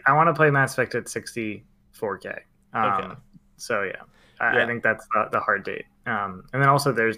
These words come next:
Speaker 1: there's Deathloop in there as well.
Speaker 2: Yeah.
Speaker 1: Um, and then Returnal comes out in, like, two, three weeks here. So, um, if that gets really good reviews, I might try to force
Speaker 2: Yeah.
Speaker 1: myself to get a
Speaker 2: <laughs>
Speaker 1: PlayStation, but, yeah.
Speaker 2: Uh,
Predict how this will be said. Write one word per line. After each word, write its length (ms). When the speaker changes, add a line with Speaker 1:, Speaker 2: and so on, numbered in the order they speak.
Speaker 1:
there's 180
Deathloop 440
in 80
there 160
as 120
well. 320
Speaker 2:
Yeah. 180
Speaker 1:
Um, 280
and 120
then 120
Returnal 460
comes 200
out 200
in, 140
like, 440
two, 300
three 220
weeks 280
here. 220
So, 140
um, 300
if 140
that 140
gets 180
really 180
good 120
reviews, 280
I 60
might 240
try 240
to 140
force 340
Speaker 2:
Yeah. 80
Speaker 1:
myself 260
to 100
get 100
a 140
Speaker 2:
<laughs> 120
Speaker 1:
PlayStation, 480
but, 140
yeah. 200
Speaker 2:
Uh, 400